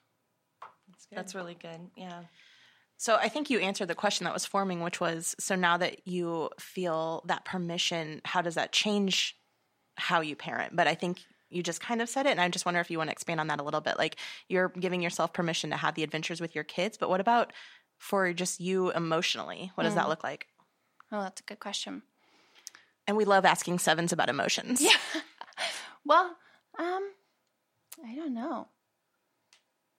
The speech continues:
Speaker 3: I'm trying to think. I think I have gotten excited about dreaming of adventures with my kids. And so thinking of, like, going canoeing with my boys this summer,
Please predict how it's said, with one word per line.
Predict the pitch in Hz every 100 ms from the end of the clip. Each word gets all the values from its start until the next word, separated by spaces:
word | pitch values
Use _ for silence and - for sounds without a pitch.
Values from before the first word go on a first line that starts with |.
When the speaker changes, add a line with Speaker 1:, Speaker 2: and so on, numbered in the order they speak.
| _ _ _ _ _ _ _ _ -
Speaker 3:
I'm | 247
trying | 247 233
to | 247
think. | 190 - - - - - _ _ _ -
I | 262
think | 262 320 339 - - - _ -
I | 233
have | 226 214
gotten | 220 208 202
excited | 190 - - 202 202 185
about | 196 185 175 175 175 -
dreaming | 202 220 214 208 208 196
of | 202
adventures | 190 190 190 190 185
with | 185 185
my | - -
kids. | - - - - - - _ _ -
And | 202 202
so | 202 190 180 175 202
thinking | 202 196 185
of, | 180
like, | - - -
going | 208 196
canoeing | - 233 240 220
with | 202
my | 196 214
boys | 190 180 202
this | 160 -
summer, | 202 208 190